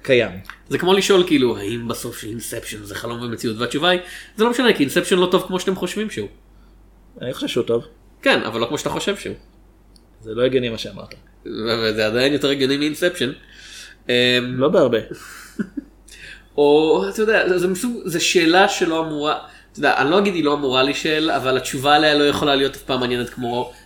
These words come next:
Speaker 2: לא משנה איזה תיאוריה תחשוב עליה, ולכן אל, אל תענה.
Speaker 1: כן, נגיד, מהצד השני יש נגיד, נגיד האזרח קיין, שכל הסרט הם מנסים להבין מה זה רוזבד.
Speaker 2: כן.
Speaker 1: עכשיו, רוזבד זה גם סוג של מגפין, כי זה מה שמניע, אבל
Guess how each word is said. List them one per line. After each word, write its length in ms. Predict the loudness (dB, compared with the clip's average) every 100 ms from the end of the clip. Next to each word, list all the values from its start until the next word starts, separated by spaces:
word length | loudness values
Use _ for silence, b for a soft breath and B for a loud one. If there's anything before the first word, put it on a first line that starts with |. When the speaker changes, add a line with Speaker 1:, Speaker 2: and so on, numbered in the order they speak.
| 0
Speaker 2:
לא 180 | 2 2
משנה 240 | 2 0
איזה 200 | 0 0
תיאוריה 220 | -2 -2
תחשוב 400 | -6 -4 0 2
עליה, 340 | 4 6 6 4
ולכן 460 | 0 0 0 0 0 -8 -8 2
אל, 140 | 4 4 -2 -4
אל 120 | -4
תענה. 320 | -2 -4 -2 -6 -8 -12 -2
Speaker 1:
כן, 180 | 0
נגיד, 240 | 2 2 0 -4
מהצד 340 | -2 0 4 4
השני 280 | 4 2 4
יש 200 | 4 2
נגיד, 260 | -2 -2 -6 _ -20 _ _
נגיד 260 | -2 4 6
האזרח 320 | 8 6 4
קיין, 340 | 4 2 2 -2
שכל 640 | -6 -8 -12 4 6 8
הסרט 380 | 6 6 8 8
הם 80 | 4
מנסים 320 | 2 2 4
להבין 320 | 4 4 0
מה 140 | 0 0
זה 120 | 2
רוזבד. 480 | 4 2 0 -6 -8 -14 -10
Speaker 2:
כן. 160 | -8 -8 -10
Speaker 1:
עכשיו, 200 | -2 4
רוזבד 400 | 8 8 8 6 6 -4 -12 _ _ _ 4
זה 160 | 6
גם 220 | 8 6
סוג 180 | 6 0
של 120 | 2
מגפין, 460 | 2 6 6 6 -2
כי 60 | 0
זה 140 | 0
מה 60 | 2
שמניע, 480 | 2 0 4 4
אבל 400 | 6 6 4 2